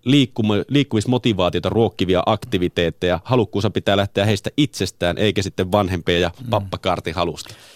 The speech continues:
Speaker 2: Niin mä otan tästä nyt kiinni sen, ja mä haastan sekä Tommia että haastan sua, Juha, että et, et, et jos mä nyt lähtisin karkeasti veittämään, niin mä veikkaisin, että tää iso ongelma on ehkä joku kolmannes lapsista ja, e,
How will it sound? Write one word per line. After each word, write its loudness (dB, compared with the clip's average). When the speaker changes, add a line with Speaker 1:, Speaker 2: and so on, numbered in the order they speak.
Speaker 2:
Niin -4
mä -2
otan 0
tästä 0
nyt -4
kiinni 2
sen, 0
ja 0
mä 0
haastan 0
sekä -2
Tommia 2
että -4
haastan -2
sua, 2
Juha, 0
että -2
et, -4
et, -8
et -4
jos 0
mä 2
nyt 0
lähtisin 0
karkeasti 0
veittämään, 0
niin 0
mä 2
veikkaisin, 0
että -6
tää 2
iso 2
ongelma 0
on 0
ehkä -2
joku -2
kolmannes -2
lapsista -6
ja, -2
e, -6